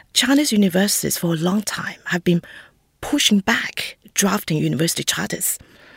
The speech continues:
They didn't want that. But Ministry of Education wanted it.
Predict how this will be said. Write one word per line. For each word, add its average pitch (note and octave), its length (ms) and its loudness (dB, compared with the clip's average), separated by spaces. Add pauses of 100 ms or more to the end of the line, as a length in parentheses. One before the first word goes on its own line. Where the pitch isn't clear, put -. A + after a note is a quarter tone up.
(140)
They G3 80 2
didn't B3 240 2
want G#3 220 2
that. - 260 -10 (560)
But G#3+ 160 6
Ministry B3 340 6
of G3 40 2
Education E3+ 500 0
wanted - 340 -6
it. - 300 -14